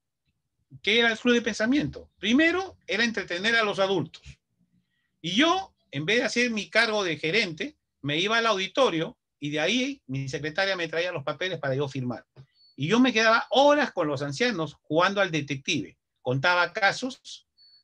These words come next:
para descubrir quién era el, el asesino, el culpable.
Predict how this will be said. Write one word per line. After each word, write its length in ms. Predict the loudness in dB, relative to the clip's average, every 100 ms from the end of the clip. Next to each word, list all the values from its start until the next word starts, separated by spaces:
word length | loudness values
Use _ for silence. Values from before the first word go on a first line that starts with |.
| _
para 220 | 0 2 4
descubrir 640 | 0 -2 0 0 0 -4 -4
quién 180 | -2 0
era 360 | -2 0 0
el, 240 | -2 -4 -10 _
el 140 | -10
asesino, 500 | -10 -10 -6 -6 -6
el 80 | -10
culpable. 440 | -18 -14 -14 -16